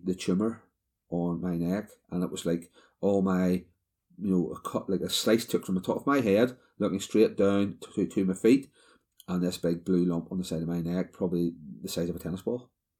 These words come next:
And that was, oh, oh, I, I really could see then what it was.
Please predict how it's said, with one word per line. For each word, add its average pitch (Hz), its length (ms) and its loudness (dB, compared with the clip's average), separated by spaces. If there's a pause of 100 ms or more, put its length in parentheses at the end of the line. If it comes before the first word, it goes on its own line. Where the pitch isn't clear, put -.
(180)
And 90 120 -4
that - 100 -6
was, - 180 -6
oh, 95 220 -6 (100)
oh, 90 140 -6 (280)
I, 98 80 -6
I 95 220 -2
really 95 320 2
could 90 160 -4
see 98 280 0
then 95 340 0 (300)
what 90 240 -2
it 95 120 -4
was. 110 360 -6